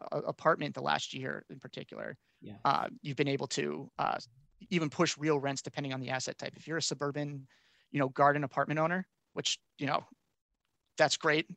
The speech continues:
Speaker 1: I, I don't think there's a lot of those at this <laughs> point. It's very hard to get those assets. Um, you're doing, you're doing quite well. <laughs>
Speaker 2: Um, I wanna ask you, and I'm a, I'm gonna push over to Keith for a question, but you, you know, talking about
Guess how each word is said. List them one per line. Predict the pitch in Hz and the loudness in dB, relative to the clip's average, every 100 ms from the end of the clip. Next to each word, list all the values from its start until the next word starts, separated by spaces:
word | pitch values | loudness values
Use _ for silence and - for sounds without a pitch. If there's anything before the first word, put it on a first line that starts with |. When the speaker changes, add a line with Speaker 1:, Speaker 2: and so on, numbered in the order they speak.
| - | 2
Speaker 1:
I, | 151 156 | 4 6
I | |
don't | 147 143 | 4 2
think | 147 | 0
there's | 156 | 0
a | 147 | 2
lot | 151 | 2
of | 147 | 4
those | 160 | 2
at | 156 | 4
this | 170 - | 2 2
<laughs> | |
point. | - 185 | 2 2
It's | 147 | 2
very | 151 151 | 2 2
hard | 143 | 0
to | 135 | -2
get | 143 | -10
those | - 139 | -8 -4
assets. | 143 143 165 - - - - - - _ | -2 0 0 -2 -4 -12 -20 -20 -20 _
Um, | 160 151 143 139 143 135 - _ _ _ _ - - | 10 10 10 6 -2 -8 -12 _ _ _ _ -16 -6
you're | 156 | 0
doing, | 156 151 127 | 4 4 2
you're | 147 | 0
doing | 135 131 | 0 -2
quite | - 135 | 0 0
well. | - - - - - - 185 | 0 0 0 0 -4 -8 -2
<laughs> | 160 - - _ - - _ _ _ - - _ - | 0 0 -2 _ -20 -20 _ _ _ -20 -20 _ 4
Speaker 2:
Um, | 160 147 131 117 113 113 110 107 - _ _ - | 10 12 12 10 6 2 0 -4 -10 _ _ 0
I | 135 | 6
wanna | 165 156 | 8 8
ask | - | 8
you, | 143 | 6
and | 135 135 | 8 8
I'm | 131 | 8
a, | 120 | 6
I'm | - 120 | 4 0
gonna | 107 - - | -2 -10 0
push | 139 131 | 2 4
over | 117 | 4
to | |
Keith | 107 131 120 - - - | 4 4 4 2 -16 -2
for | 123 | 0
a | 107 | 2
question, | 123 113 - 123 110 104 - | 4 4 4 0 0 -2 -6
but | 127 123 127 120 131 | 2 8 8 6 4
you, | 127 | 4
you | 120 127 | 6 4
know, | 117 | 4
talking | - 131 131 131 | 6 6 8 2
about | 117 113 113 110 107 | 4 4 6 6 2